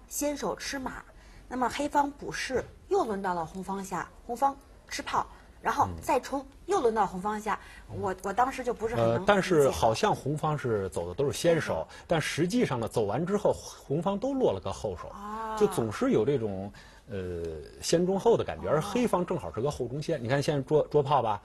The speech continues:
Speaker 1: 嗯。
Speaker 2: 我，好，你是先手，我车九平六，我是个后手，但是后手完了，马上就有卒五进一的反击。
Speaker 1: 哦，那我先冲一下。
Speaker 2: 啊，对，那么黑方卒五进一。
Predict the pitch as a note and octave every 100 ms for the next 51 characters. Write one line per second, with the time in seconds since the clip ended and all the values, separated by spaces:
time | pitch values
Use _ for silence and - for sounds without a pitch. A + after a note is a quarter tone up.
0 | A3 A3 G2 G#2+ F#2+ - G2+ - G#2 A2
1 | - C3+ F#2 E2 G2+ G2+ - E3+ C#3+ E2+
2 | G#2+ C3 C3+ F2 F2 A2+ C#3+ - - -
3 | - - - - A3 G#3 - A#3 G#2+ F2
4 | E2 C#3+ G#2+ G#2 F2 - B3+ A#2+ G#2 E2
5 | G#2 F#2+ F#2 F#2 F2+ F2 - A#3+ B3 A3+
6 | - - - D4+ D4+ G#3+ - - C#4+ C4+
7 | - - F4+ F#4 D#4 G#3 F3+ D3+ - -
8 | - - - F#2 F2 - - F#2 D#2+ -
9 | F#2 E2+ E2 - - - - - - -
10 | F#2+ F#2 F2+ - - - - - - -
11 | F2 F2 E2+ E2